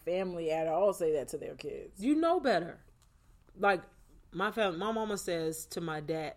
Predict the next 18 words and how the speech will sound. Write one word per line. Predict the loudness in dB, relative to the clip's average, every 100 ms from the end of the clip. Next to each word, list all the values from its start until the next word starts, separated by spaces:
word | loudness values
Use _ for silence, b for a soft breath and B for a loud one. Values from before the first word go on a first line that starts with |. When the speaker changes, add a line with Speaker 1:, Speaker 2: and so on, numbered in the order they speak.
| -10
Speaker 2:
I | -6
mean | -6 -6
to | -8
my | -6
brother, | -4 -4 -6
that | -10 -10 -12 b b -6
it's | -4
mama's | -2 -2 -2 -4
little | -2 -4
king, | -6 -8 -8 -8 -10
mama's | -8 -8 -6
little | -6 -6
man. | -8 -12 -12 -14 -8
But | -6 -6 -6
he'd | -6 -2
be |
like, | -2 -2
"Stop. | -6 -2 0 0 -2